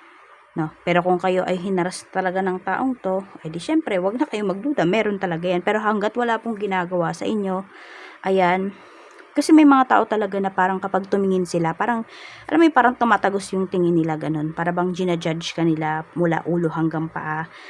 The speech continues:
Basta ganun. <laughs> May mga ganun ding tao. So, baka ganun kasi tumingin sa'yo yung boss mo. Pero wala naman yung mali siya. Mm-mm.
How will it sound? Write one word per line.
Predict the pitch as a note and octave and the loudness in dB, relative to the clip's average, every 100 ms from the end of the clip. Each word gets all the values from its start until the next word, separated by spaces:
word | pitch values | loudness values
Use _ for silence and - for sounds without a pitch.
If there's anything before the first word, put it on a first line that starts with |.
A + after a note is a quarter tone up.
| - - - - - | -20 -20 -20 -20 -6
Basta | G3 G#3+ | -4 -2
ganun. | F3+ F3 D#3+ E3+ - | 2 2 2 0 -2
<laughs> | G#3+ | -2
May | G3+ | 0
mga | G3 F#3+ F#3+ | 0 2 2
ganun | F#3+ | 2
ding | F#3 F#3+ F3+ | -2 -4 -2
tao. | D#3+ E3+ | -2 -2
So, | E3+ F3 | -4 -6
baka | F3 F3 | -4 -4
ganun | E3+ E3+ E3+ | 0 -2 -2
kasi | E3 E3 | -6 -6
tumingin | E3+ E3+ E3+ | -2 -2 -2
sa'yo | E3 E3 E3 | -4 -4 -2
yung | E3 E3+ | -2 -2
boss | D#3 D3+ - | -4 -6 -4
mo. | E3 E3 - - - - - | -4 -4 -10 -20 -20 -8 4
Pero | G3 G3 F#3 | 8 8 6
wala | F3+ F3+ | 6 4
naman | F#3+ F#3 F3+ | 2 0 -2
yung | F3 | -2
mali | F3 E3+ D#3+ | 0 -2 -2
siya. | D#3 D#3 D#3+ - - | -4 -8 -10 -14 -10
Mm-mm. | E3+ E3 D#3 D#3+ | -4 -2 -2 -6